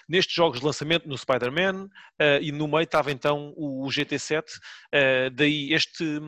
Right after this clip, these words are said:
este showcase não tinha saído cá para fora, eh, e, e agora sim, agora apareceu. Eh, portanto, as imagens, acho que isto havia um, um leque de imagens que, e de vídeos que eles não deixaram sair,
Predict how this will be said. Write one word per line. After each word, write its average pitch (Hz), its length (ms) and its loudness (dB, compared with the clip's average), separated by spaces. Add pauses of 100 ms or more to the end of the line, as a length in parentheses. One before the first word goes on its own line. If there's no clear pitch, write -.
(120)
este 180 160 -4
showcase 156 400 -2
não 170 140 -2
tinha 160 200 -8
saído 151 280 -6
cá 147 100 0
para - 140 -10
fora, 147 320 -2 (360)
eh, 127 440 2
e, 143 260 -8
e 135 60 4
agora 135 260 2
sim, 131 260 -8
agora 131 200 -2
apareceu. 135 480 -6 (440)
Eh, 135 420 2
portanto, 139 640 -4
as 127 120 -2
imagens, 127 520 -2
acho 123 160 -2
que 147 60 -10
isto 135 140 -8
havia 127 240 -4
um, 127 640 -12
um 120 80 -10
leque 135 220 0
de 131 80 -6
imagens 131 420 -2
que, - 160 -12
e 123 300 -12
de 113 120 -14
vídeos 127 300 -6
que - 100 -6
eles 139 120 -2
não 135 80 -8
deixaram 127 340 -4
sair, 139 420 -4